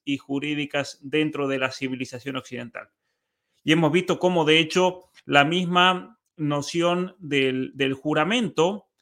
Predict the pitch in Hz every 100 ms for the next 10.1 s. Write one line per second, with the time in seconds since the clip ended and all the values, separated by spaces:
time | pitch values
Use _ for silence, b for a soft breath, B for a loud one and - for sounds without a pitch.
0 | _ - 139 165 175 185 185 160 151 170
1 | 180 175 180 165 - 143 127 170 160 -
2 | 160 139 139 131 190 196 190 151 135 127
3 | 135 131 120 185 185 185 190 _ _ _
4 | _ _ - 202 208 190 - 151 139 -
5 | 175 175 - 160 147 135 143 139 139 170
6 | 170 156 151 143 131 - 147 151 143 139
7 | 139 147 143 143 135 143 131 131 151 147
8 | 143 123 139 151 135 143 143 143 127 127
9 | 139 139 143 139 135 139 135 135 135 135